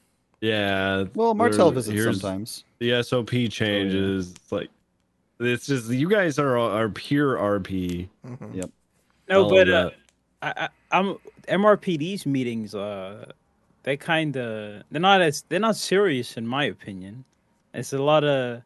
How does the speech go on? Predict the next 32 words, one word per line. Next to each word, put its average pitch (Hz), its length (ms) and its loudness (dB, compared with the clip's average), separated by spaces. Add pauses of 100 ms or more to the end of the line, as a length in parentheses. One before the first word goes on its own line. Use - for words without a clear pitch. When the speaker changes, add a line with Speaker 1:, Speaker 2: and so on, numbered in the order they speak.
(500)
Speaker 4:
it's - 80 -10
a 135 60 -2
lot 151 180 4
of 151 100 -4
talking 151 320 -4
about 117 200 -6
Star 143 380 -2
Wars 127 420 -4
and 107 140 -14
fucking 110 380 -14
Lord 117 200 -6
of 113 140 -10
the 104 100 -10
Rings 101 440 -10
and 98 140 -16
going 107 180 -6
on 101 60 -8
Speaker 2:
They've 165 140 0
Speaker 4:
t- 135 60 -10
Speaker 2:
gotten 123 340 4
less 104 160 -4
serious 98 400 -6
over 90 160 -8
Speaker 3:
Mm-hmm. 95 120 -8
Speaker 2:
time. 90 340 -10
They 113 100 -2
were 117 140 2
a 113 60 2
lot - 40 4
more 110 300 0
Speaker 1:
Yeah. 98 100 -2
Speaker 2:
serious 92 520 -8